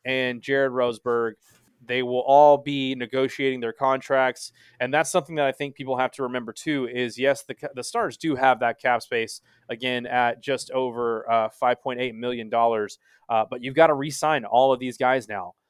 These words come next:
Who's to say that those guys do re-sign? The one that really sticks out to me on those,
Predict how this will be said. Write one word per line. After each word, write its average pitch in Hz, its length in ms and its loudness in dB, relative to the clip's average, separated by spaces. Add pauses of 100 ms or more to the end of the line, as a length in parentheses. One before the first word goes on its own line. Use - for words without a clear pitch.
(320)
Who's 139 200 -4
to 131 100 -12
say 131 220 0
that 123 160 -6
those 120 180 -2
guys 120 480 0
do 131 200 -6
re-sign? 104 640 -10
The 110 80 -6
one 127 220 -2
that 113 180 -6
really 123 260 -6
sticks - 280 -10
out 117 140 0
to 127 80 -18
me 120 100 -8
on 113 100 -6
those, 110 180 -10